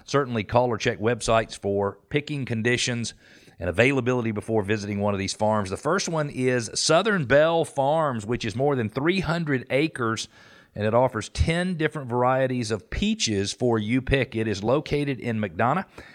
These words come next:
which is in southeast Atlanta. The next is called Iamore Farms. That's I A E M O R Farms. That's in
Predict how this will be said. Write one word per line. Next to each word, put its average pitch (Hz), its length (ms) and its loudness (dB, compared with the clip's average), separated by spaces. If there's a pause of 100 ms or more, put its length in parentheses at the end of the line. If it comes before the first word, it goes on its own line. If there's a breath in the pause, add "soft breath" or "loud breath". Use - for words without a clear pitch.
(120 loud breath)
which 98 240 -6
is 104 180 -2
in 120 320 -2
southeast 127 640 0
Atlanta. 110 580 -2 (720 soft breath)
The 120 100 2
next 180 300 2
is 151 180 -2
called 156 320 0
Iamore 147 760 2
Farms. 117 400 0
That's 117 260 0
I 160 460 2
A 160 400 -2
E 151 340 -4
M 151 180 -2
O 151 220 4
R 139 240 4
Farms. 143 560 0
That's 135 300 2
in 131 180 0